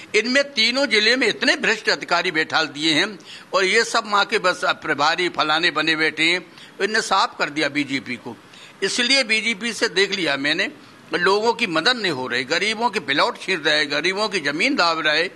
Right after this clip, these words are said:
ये सब बीजेपी वाले, कांग्रेस की शासन तो है नहीं, ये सब काम है बीजेपी का।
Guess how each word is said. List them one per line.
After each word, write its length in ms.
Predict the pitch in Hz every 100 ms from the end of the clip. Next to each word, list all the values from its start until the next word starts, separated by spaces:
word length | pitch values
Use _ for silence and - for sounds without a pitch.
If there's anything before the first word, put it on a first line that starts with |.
| - - -
ये 80 |
सब 240 | 247 285 185
बीजेपी 420 | 214 208 143 147
वाले, 260 | 139 135 156
कांग्रेस 440 | 180 170 208 214
की 120 | 330
शासन 340 | - 180 160 190
तो 160 | 160
है 120 | 160
नहीं, 160 | 190 196 - - - -
ये 80 | 220
सब 240 | 247 220
काम 260 | 233 240 233
है 100 | 226
बीजेपी 480 | 190 165 156 131
का। 160 | 113 101